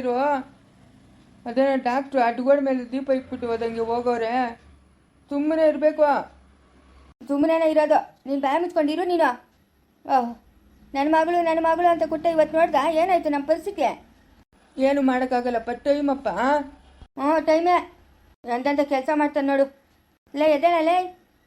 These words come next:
Speaker 2: ಎದ್ದೇಳ, ಆಮೇಲೆ ನಡಿಯ ಮನ್ಕ. ಮಗು ಕಾಮಾಕ್ಷಮ್ಮ, ನಿನ್ ಮಗನ್ ನೀನ್ ನೋಡ್ಕೊಂಬ, ನಾ ಓದ್ತೀರಿ ಮನೆಕ.
Speaker 1: ಚಿಕ್ಕೋನೆ, ಸುಮ್ನೆ ಇರ್ಬೇಕು. ಏನ್ ಮಾತಾಡ್ಬೇಕು, ಏನ್ ಮಾತಾಡ್ಕೊಡ್ದು ಅಂತ ತಿಳಿಯಲ್ಲ. ಆಯಮ್ಮನ್ ಏನ್ ಮಾಡ್ತಾಳೆ, ಏನ್ ಮಾಡ್ತಾಳೆ ಇಲ್ಲ ಆಯಮ್ಮನ?
Speaker 2: ನೋಡ್ಕೊಳ್ಳಿ ಬಿಡು,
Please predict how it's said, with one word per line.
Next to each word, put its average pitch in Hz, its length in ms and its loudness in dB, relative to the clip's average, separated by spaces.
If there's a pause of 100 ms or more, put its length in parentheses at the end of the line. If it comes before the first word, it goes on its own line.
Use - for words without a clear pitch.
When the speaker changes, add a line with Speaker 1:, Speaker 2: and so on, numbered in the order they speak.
(140)
Speaker 2:
ಎದ್ದೇಳ, 302 240 2
ಆಮೇಲೆ 320 320 -2
ನಡಿಯ 330 260 0
ಮನ್ಕ. 311 140 -2 (680)
ಮಗು 302 240 2
ಕಾಮಾಕ್ಷಮ್ಮ, 311 420 2 (480)
ನಿನ್ 277 220 0
ಮಗನ್ 320 220 -2
ನೀನ್ 311 140 0
ನೋಡ್ಕೊಂಬ, 311 380 2
ನಾ 262 40 -4 (100)
ಓದ್ತೀರಿ 294 280 -2
ಮನೆಕ. 294 200 -2 (680)
Speaker 1:
ಚಿಕ್ಕೋನೆ, 294 420 2 (920)
ಸುಮ್ನೆ 359 340 -2
ಇರ್ಬೇಕು. 320 300 2 (1120)
ಏನ್ 311 340 2
ಮಾತಾಡ್ಬೇಕು, 311 460 0 (140)
ಏನ್ 294 180 -2
ಮಾತಾಡ್ಕೊಡ್ದು 294 500 0
ಅಂತ 269 160 -2
ತಿಳಿಯಲ್ಲ. 269 280 -2 (100)
ಆಯಮ್ಮನ್ 285 300 -2
ಏನ್ 285 120 0
ಮಾಡ್ತಾಳೆ, 262 340 -2 (640)
ಏನ್ 277 260 0
ಮಾಡ್ತಾಳೆ 277 360 0
ಇಲ್ಲ 277 120 0
ಆಯಮ್ಮನ? 277 260 0 (960)
Speaker 2:
ನೋಡ್ಕೊಳ್ಳಿ 302 480 2
ಬಿಡು, 311 120 4